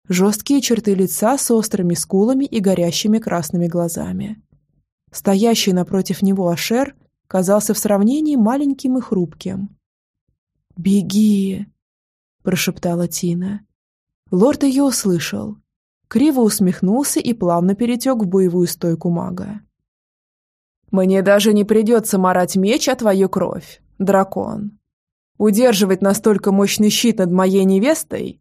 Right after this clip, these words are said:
и одновременно защищать себя ты не сможешь». «Ничего, я попробую тебя разочаровать».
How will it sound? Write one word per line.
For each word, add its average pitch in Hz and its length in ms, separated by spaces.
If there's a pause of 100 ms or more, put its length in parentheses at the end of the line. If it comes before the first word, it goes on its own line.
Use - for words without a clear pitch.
(120)
и 190 100
одновременно 208 720
защищать 196 480
себя 180 380
ты 196 100
не 214 140
сможешь». - 680 (920)
«Ничего, 254 720 (340)
я 214 240
попробую 220 600
тебя 175 280
разочаровать». 185 800